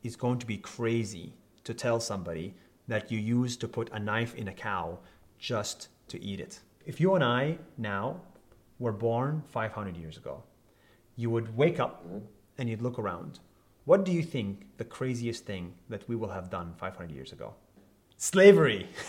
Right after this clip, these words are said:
Speaker 1: <laughs> Owning humans. I would own ten humans. You would own ten humans. It would be literal slaver-, slavery, right?
Speaker 2: Right.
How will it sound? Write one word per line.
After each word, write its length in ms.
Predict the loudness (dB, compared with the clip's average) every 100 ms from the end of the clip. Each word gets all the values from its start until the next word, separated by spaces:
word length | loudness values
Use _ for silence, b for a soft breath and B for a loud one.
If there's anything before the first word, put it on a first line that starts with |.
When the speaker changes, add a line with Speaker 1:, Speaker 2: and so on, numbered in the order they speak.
| -10
Speaker 1:
<laughs> 340 | -12 -16 4
Owning 580 | 8 10 10 6 4 2
humans. 800 | 2 6 8 8 4 2 -2 -8 -12 2
I 120 | 6
would 260 | 8 6 2 0
own 580 | 6 8 8 8 6 2 2
ten 380 | 4 6 4
humans. 440 | 4 6 6 6 4
You 80 | 4
would 200 | 2 4
own 360 | 6 6 6
ten 220 | 6 6 6
humans. 280 | 4 4
It 40 | 2
would 120 | 0
be 120 | -2 -4 -8
literal 500 | 2 6 8 8 4 2
slaver-, 480 | -2 0 0 -2 -8
slavery, 560 | -2 -2 0 -2 -6 -12 -16 -16 B B B B
right? 180 | 2 2
Speaker 2:
Right. 140 | 2